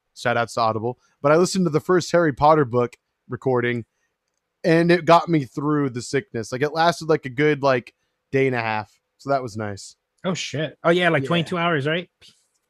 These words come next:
Speaker 1: Something like that, yeah. But it was cool. It got me through my first, like, worst day of being
Speaker 2: And that was
Speaker 1: sick.
Speaker 2: it?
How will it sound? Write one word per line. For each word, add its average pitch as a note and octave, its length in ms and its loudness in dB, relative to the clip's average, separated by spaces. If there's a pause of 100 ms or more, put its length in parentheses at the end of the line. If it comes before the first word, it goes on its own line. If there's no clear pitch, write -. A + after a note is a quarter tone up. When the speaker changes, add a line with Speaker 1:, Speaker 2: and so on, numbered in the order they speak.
(240)
Speaker 1:
Something C#3+ 360 -4
like A#2+ 280 -8
that, B2+ 280 -6
yeah. B2 360 -2 (420)
But G3+ 100 -4
it D#4 40 -2
was C4+ 120 -4
cool. A3 380 0 (180)
It D#3+ 120 -6
got G3 180 2
me F#3+ 80 2
through E3+ 200 -6
my D3+ 100 0
first, D#3+ 340 -4
like, C3 180 -4
worst C3 400 -4
day B2+ 280 -4 (1000)
of A2 160 -12
being B2 100 -2
Speaker 2:
And D3 60 2
that D#3 140 4
was C#3+ 120 2
Speaker 1:
sick. G#3 180 0
Speaker 2:
it? - 60 -20